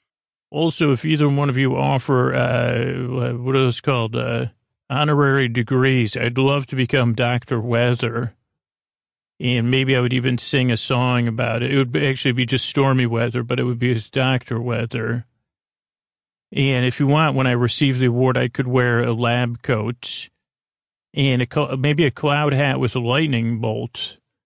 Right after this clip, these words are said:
I, that's just a proposal, but I'm actually in the middle of a podcast intro. But w-, let's get back to that, uh, honorary degree in wind interpreting.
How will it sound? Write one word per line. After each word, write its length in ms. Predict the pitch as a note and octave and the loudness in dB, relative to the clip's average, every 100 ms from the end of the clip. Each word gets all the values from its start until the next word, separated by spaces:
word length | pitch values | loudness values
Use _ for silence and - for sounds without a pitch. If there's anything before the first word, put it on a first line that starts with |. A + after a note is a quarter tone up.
| _ _ _ _ - | _ _ _ _ -6
I, 140 | B2+ B2+ | -4 -2
that's 260 | C#3+ D3+ | 0 0
just 180 | - C#3+ | 0 0
a 60 | B2 | 0
proposal, 720 | B2+ C#3+ C#3 C3+ B2 A#2 A#2 | 0 2 2 2 0 -2 0
but 160 | C3+ | 0
I'm 100 | C3 | 2
actually 320 | C3+ D3 - | 2 0 2
in 40 | C3 | 2
the 80 | B2+ | 2
middle 160 | C3+ | 2
of 100 | A#2+ | 0
a 60 | A2+ | -4
podcast 680 | A2+ B2+ C#3 - A#2 A#2+ C3 | -2 0 0 -2 -4 -2 -4
intro. 320 | A#2+ - A#2 | -4 -4 -4
But 140 | A#2+ | -2
w-, 260 | C3 C#3 D3 | -2 -2 0
let's 240 | D#3 - | 0 0
get 140 | D3 C3 | 0 2
back 220 | C#3+ C#3 | 2 2
to 120 | C#3 | 2
that, 260 | B2 B2 A#2+ | 2 0 -2
uh, 480 | B2 C3+ A#2 A#2+ | -2 0 2 2
honorary 680 | B2+ B2+ C3 C3+ B2+ A#2+ A#2 | 0 2 2 2 4 2 2
degree 500 | A#2 A#2 B2+ C3+ C#3 | 0 0 2 4 4
in 160 | A2 A2 | 2 2
wind 260 | B2 D#3+ | 2 4
interpreting. 1040 | C#3 A2 B2+ A#2 - A#2 A#2 A2+ A2+ B2 | 2 2 0 0 0 -4 -2 -4 -2 -4